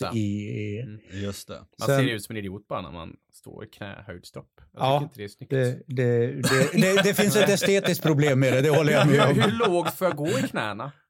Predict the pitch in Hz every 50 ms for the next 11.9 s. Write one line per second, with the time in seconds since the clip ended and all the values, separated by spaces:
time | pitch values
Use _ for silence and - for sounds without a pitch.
0 | _ _ _ _ _ _ _ _ _ _ 147 147 156 156 - 160 156 156 139 -
1 | 175 160 151 151 151 151 151 151 160 - 160 147 - - 180 180 170 147 156 139
2 | 160 190 202 185 175 - - - 151 139 139 131 127 120 117 117 120 131 143 107
3 | - - - - - - - - _ 135 147 160 165 165 160 160 147 - 147 143
4 | 123 107 95 85 - - _ _ - 120 117 131 135 120 110 - - 107 107 -
5 | - 110 110 120 170 175 - - - 214 202 190 190 170 101 98 - 147 127 -
6 | - - - 151 107 98 95 95 98 110 131 147 165 151 - 160 147 131 - -
7 | 147 123 123 120 117 135 131 120 113 - - 90 76 101 104 104 - _ - 147
8 | 127 104 95 95 92 98 - 113 107 101 120 113 143 185 185 _ - 226 170 110
9 | 104 98 104 104 101 - - - 98 - _ - - - _ _ _ - - -
10 | 113 107 101 101 104 107 107 - _ _ - 107 101 - 95 - - - - _
11 | 151 127 113 110 113 123 127 131 - _ _ _ _ - 123 117 117